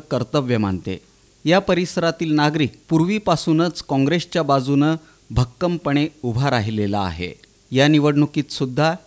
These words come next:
या परिसरातील मतदारांनी आपल्याला भरघोस मताधिक्य दिलं.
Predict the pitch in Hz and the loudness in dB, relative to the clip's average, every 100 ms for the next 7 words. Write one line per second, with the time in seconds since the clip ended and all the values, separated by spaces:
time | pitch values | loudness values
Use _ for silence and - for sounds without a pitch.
0 | - 156 156 139 156 - 160 160 175 156 | -4 -2 0 0 0 0 0 0 0 0
1 | 139 135 139 147 156 147 104 110 - _ | 0 -2 0 2 2 2 0 -2 -10 _
2 | _ _ - 135 - 151 151 156 123 117 | _ _ -2 0 2 2 2 0 0 -2
3 | 117 143 151 - 123 110 135 135 135 - | 0 0 -2 -4 -4 -2 0 0 -2 -6
4 | - 143 113 85 | -4 -2 0 -2